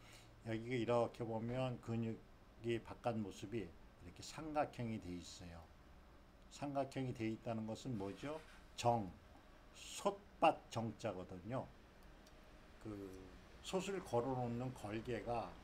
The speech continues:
다리가 세 개다. 솥발의 다리가 세 개다.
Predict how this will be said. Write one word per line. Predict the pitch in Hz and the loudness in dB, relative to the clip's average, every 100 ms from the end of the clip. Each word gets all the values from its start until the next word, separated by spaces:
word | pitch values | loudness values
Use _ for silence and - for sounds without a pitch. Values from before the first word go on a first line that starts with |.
| - - | -14 -8
다리가 | - 104 107 113 | -6 -4 2 2
세 | - 143 | 2 0
개다. | 123 113 - - - - - - - - - - | 2 0 0 -10 -12 -14 -14 -14 -14 -14 -16 -10
솥발의 | - 185 - - 143 127 131 | 0 0 -2 0 4 4 4
다리가 | - 101 104 110 110 | 0 -4 -2 -2 -2
세 | - 127 | 0 2
개다. | 117 | 2